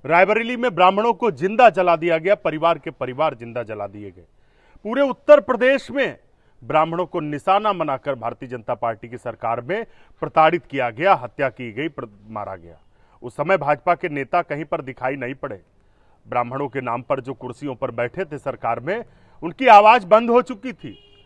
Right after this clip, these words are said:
मुंह में दही जमा हुआ था। और अब जब चुनाव आया है, तब वो ब्राह्मण समाज के नाम पर दिखावा कर रहे हैं। समाज जानता है कि उत्तर प्रदेश में यदि किसी ने ब्राह्मणों को सम्मान दिया है,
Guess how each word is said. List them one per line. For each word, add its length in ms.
मुंह 140
में 200
दही 220
जमा 260
हुआ 240
था। 380
और 80
अब 100
जब 140
चुनाव 340
आया 240
है, 140
तब 80
वो 100
ब्राह्मण 380
समाज 380
के 100
नाम 220
पर 160
दिखावा 440
कर 180
रहे 140
हैं। 120
समाज 380
जानता 440
है 300
कि 60
उत्तर 300
प्रदेश 480
में 120
यदि 220
किसी 300
ने 120
ब्राह्मणों 460
को 160
सम्मान 540
दिया 240
है, 180